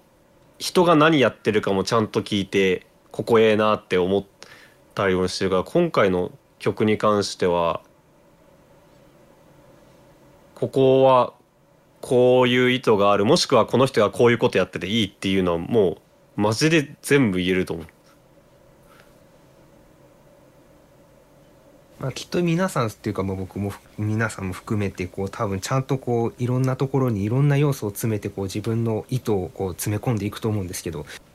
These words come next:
Speaker 2: まあ、当然聞いた人ってそんなこう、別にその通りにこう、解釈しないといけないとか、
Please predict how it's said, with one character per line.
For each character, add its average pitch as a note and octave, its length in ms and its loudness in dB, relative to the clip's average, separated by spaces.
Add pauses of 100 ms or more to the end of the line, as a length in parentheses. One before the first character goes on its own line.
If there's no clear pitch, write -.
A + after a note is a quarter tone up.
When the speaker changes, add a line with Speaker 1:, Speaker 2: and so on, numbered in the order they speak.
Speaker 2:
ま - 80 -6
あ、 - 40 -4
当 G3+ 140 -2
然 G3+ 140 0
聞 G#3 200 -4
い G#3 40 -4
た G3+ 80 -2
人 G3 200 -6
っ - 20 -8
て G3 120 -6
そ - 220 -6
ん C#3+ 60 2
な C#3 100 0
こ B2 220 -2
う、 A2+ 40 -6
別 A2+ 200 -4
に B2 60 0
そ - 220 -6
の D3+ 100 4
通 D#3+ 260 0
り A2 120 0
に G2 140 -6
こ - 140 -8
う、 - 20 -4
解 A#2 220 -4
釈 - 200 -6
し - 120 -6
な A2+ 80 -2
い A2 60 -4
と A2+ 80 -6
い G#2+ 60 -4
け A#2+ 120 -2
な A#2+ 100 0
い A2+ 80 -2
と G#2 80 -10
か、 F#2 220 -6